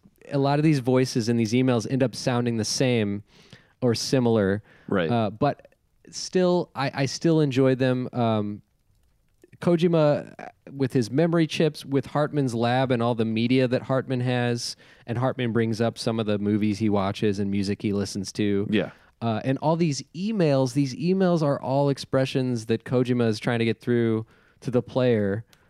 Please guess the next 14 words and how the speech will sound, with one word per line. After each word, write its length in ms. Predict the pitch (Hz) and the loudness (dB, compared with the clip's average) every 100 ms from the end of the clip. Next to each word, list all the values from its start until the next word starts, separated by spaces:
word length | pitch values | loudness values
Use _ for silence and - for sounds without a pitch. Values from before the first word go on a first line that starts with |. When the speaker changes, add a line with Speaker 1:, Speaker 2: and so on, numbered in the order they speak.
| _ _ - | _ _ -4
Speaker 1:
Um, 360 | 120 113 113 - | 0 0 -2 0
and 140 | 127 | 2
they're 120 | 135 | 2
not 420 | 127 135 151 147 | 2 2 2 0
necessarily 1040 | 131 135 135 135 - 135 139 127 117 113 110 | -2 -2 -2 -4 -2 0 2 2 2 0 -2
the 180 | 107 | -2
most 420 | 113 113 113 113 - | -2 0 0 0 -4
interesting 420 | 127 123 - 117 | -8 -6 -4 -4
characters 420 | - 120 113 110 | 0 0 0 0
in 100 | 117 | 0
and 120 | 113 | 0
of 120 | 113 101 | 0 -2
themselves, 480 | 104 - 151 151 | -6 -2 0 0
but 240 | 135 123 | 0 -2